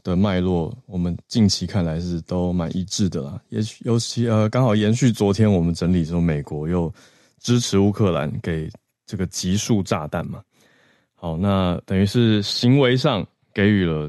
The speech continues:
军事的或武器、军武的支持，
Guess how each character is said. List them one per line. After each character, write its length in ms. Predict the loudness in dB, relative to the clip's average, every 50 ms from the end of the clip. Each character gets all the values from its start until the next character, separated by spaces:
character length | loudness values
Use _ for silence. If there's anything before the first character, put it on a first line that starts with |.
| -8 -2
军 200 | 2 4 4 4
事 220 | 4 2 -2 -4
的 240 | -2 -2 -4 -4 -6 -10 -14
或 260 | -18 -10 -8 -6 -6 -6 -4 -4
武 240 | -2 -2 -2 -2
器、 300 | -2 -2 0 0 0 0
军 280 | 0 2 4 4 4 4
武 80 | 4 2
的 80 | 0
支 240 | -4 -4 -4 -4 -4
持， 220 | -4 -4 -8 -8